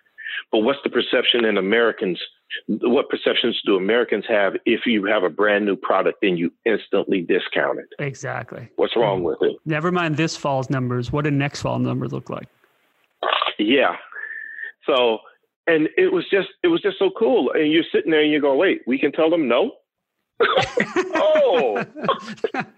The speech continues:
Speaker 2: I think that may be the biggest symptom of all, is the ability or the willingness, the courage, the confidence to say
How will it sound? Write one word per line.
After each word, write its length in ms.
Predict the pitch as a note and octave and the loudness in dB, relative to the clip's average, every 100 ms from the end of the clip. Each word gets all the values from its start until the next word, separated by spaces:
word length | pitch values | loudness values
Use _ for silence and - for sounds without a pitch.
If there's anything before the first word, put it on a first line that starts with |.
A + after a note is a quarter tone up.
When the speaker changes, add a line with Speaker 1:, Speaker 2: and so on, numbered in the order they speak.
| _ - - - | _ -20 -16 -8
Speaker 2:
I 100 | G3+ | -4
think 320 | A#3 B3 C4 | -4 -2 -2
that 180 | A3 C4 | 0 0
may 160 | C4 A#3+ | 0 0
be 180 | G3+ | 0
the 100 | F#3 | 0
biggest 540 | D#3 E3+ E3 D#3+ - - _ - - - _ | 0 0 0 -2 -8 -16 _ -20 -20 -20 _
symptom 480 | - F#3 E3+ E3+ D3 | -6 -4 -2 -2 -2
of 80 | C#3 | 0
all, 280 | C#3 C3 | -2 -2
is 120 | C#3 C3+ - | -4 -8 -4
the 120 | D3 | -2
ability 460 | C3 D#3 E3 E3 D3+ | 0 0 0 0 0
or 80 | |
the 100 | C3+ | 0
willingness, 580 | C#3 D#3+ E3 D3+ C#3 - | 0 0 0 0 -2 -4
the 80 | - | -8
courage, 680 | - F3 D#3+ C#3+ C3+ - - _ _ _ _ _ | -4 0 0 0 -2 -6 -10 _ _ _ _ _
the 80 | D#3 | -8
confidence 720 | - - F#3+ G#3+ C#3+ C3 A#2 | -4 -2 -2 -2 -4 -4 -8
to 140 | - C#3 | -6 -6
say 600 | - C#3+ C#3+ C#3 C#3 | -2 -2 0 0 -2